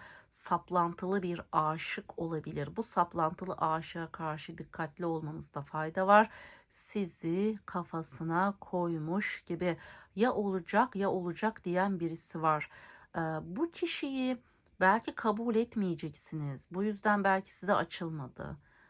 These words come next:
Ya da reddedilme korkusu yüzünden size açılmamış olabilir ama kafayı size iyice, iyiden iyiye, iyiden iyiye takmış.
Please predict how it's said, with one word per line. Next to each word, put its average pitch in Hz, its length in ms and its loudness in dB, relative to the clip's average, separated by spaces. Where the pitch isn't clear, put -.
Ya 196 200 6
da 208 140 6
reddedilme 175 500 0
korkusu 165 500 -4
yüzünden 156 340 -4
size 160 280 -2
açılmamış 160 600 -6
olabilir 180 540 -2
ama 170 220 2
kafayı 156 380 -6
size - 340 -6
iyice, 170 440 -4
iyiden 170 320 -2
iyiye, 151 260 -6
iyiden 165 320 -4
iyiye 147 240 -6
takmış. 208 460 -2